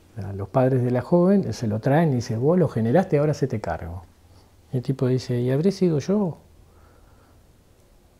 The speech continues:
No se defendió, no negó,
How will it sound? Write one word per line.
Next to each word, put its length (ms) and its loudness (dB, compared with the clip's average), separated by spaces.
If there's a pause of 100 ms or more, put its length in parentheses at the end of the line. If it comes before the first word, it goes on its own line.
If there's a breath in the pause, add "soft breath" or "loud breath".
(560 loud breath)
No 140 4
se 100 2
defendió, 720 4 (380 loud breath)
no 120 4
negó, 600 6